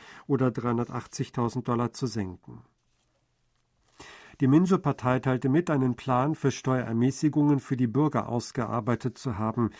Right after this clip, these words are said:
der unter anderem die Reduzierung der Einkommenssteuer bei Geringverdienern vorsehe. Die Partei drohte mit einer Behandlung im Alleingang, falls keine Einigung gelingt.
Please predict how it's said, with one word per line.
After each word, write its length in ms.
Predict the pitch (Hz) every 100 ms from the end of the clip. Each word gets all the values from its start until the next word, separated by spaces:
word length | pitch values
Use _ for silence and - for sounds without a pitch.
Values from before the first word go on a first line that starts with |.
| - - -
der 120 | 123
unter 260 | 120 117 -
anderem 400 | 123 127 123 127
die 100 | 117
Reduzierung 840 | 120 120 113 - 151 170 170 156 -
der 120 | 123
Einkommenssteuer 840 | - 135 147 135 127 120 - 127 120
bei 160 | 117
Geringverdienern 800 | 104 113 156 175 135 110 104 101
vorsehe. 600 | - 101 98 - - 117 _ _ - - - - - -
Die 80 | 151
Partei 380 | 165 160 151 160
drohte 400 | 127 165 175 160
mit 120 | 156
einer 220 | 135 131
Behandlung 720 | 117 - 135 170 156 143 135 - -
im 200 | 143 123
Alleingang, 800 | 117 110 120 160 135 104 101 -
falls 380 | - 117 107 -
keine 320 | - 131 127
Einigung 400 | 117 131 127 110
gelingt. 560 | 101 104 107 87 - -